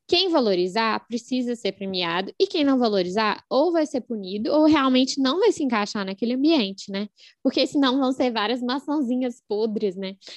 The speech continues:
Algumas pessoas se referem assim, a, algumas maçãzinhas podres na instituição que são realmente quem não, é, é,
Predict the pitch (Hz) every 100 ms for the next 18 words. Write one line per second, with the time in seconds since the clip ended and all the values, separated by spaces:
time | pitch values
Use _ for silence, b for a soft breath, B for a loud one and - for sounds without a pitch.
0 | B 214 214 220 220 208 208 208 196 214
1 | 208 202 196 208 226 180 - B B B
2 | - 202 220 226 254 302 285 277 285 277
3 | 254 254 262 - 220 262 302 269 240 233
4 | - 220 208 196 202 262 269 262 254 254
5 | 262 269 247 - 262 240 254 311 _ _
6 | - - _ - 214 190 - 190 175 -